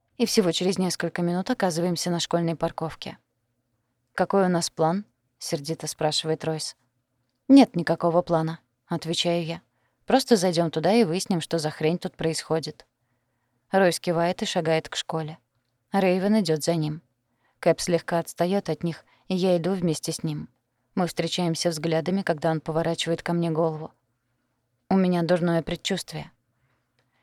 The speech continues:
Я хмурюсь, глядя на здание школы, потому что у меня в голове та же фигня. «Пошли».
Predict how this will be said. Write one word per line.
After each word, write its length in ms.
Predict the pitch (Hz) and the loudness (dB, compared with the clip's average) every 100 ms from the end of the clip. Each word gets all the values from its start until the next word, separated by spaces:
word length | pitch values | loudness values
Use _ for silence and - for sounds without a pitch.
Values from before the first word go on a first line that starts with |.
| _ | _
Я 160 | 175 247 | 0 0
хмурюсь, 540 | - 196 190 208 - _ | 4 2 2 -2 -6 _
глядя 420 | 180 170 165 160 | -2 2 2 2
на 100 | 165 | 0
здание 340 | 151 165 160 156 | 0 0 0 0
школы, 440 | - - 160 170 | -4 -6 -6 -6
потому 360 | - 175 160 156 | -6 -4 -2 -2
что 180 | - 160 | -4 -2
у 40 | |
меня 220 | 160 165 | 0 -2
в 80 | 185 | -2
голове 300 | 185 196 190 | -2 0 -2
та 280 | - 165 156 | -2 -2 -2
же 100 | 151 | -4
фигня. 420 | - 147 156 143 _ _ _ _ _ _ _ _ _ _ _ | -8 -6 -6 -8 _ _ _ _ _ _ _ _ _ _ _
«Пошли». 400 | - - 165 | 2 2 -2